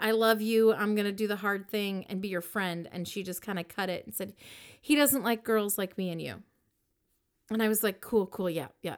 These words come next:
you're right. You're right, right." And totally not knowing what she meant by that,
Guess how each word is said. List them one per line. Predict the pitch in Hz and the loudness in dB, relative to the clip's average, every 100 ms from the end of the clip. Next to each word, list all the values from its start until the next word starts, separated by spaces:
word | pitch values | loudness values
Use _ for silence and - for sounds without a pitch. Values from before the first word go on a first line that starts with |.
| - | -6
you're | 185 | -6
right. | 123 73 | -6 -10
You're | - | -10
right, | 180 107 95 | -8 -8 -10
right." | 143 - - | -14 -14 -4
And | 214 220 | 0 0
totally | - - 330 403 294 214 226 247 _ _ _ _ _ - | 0 4 6 6 4 2 0 -6 _ _ _ _ _ -2
not | 269 311 302 | 4 4 4
knowing | 311 311 269 | 0 2 0
what | 220 | 0
she | - - 294 | -2 0 4
meant | 302 220 160 | 4 2 -2
by | 180 | -4
that, | 175 165 151 | -2 -2 -2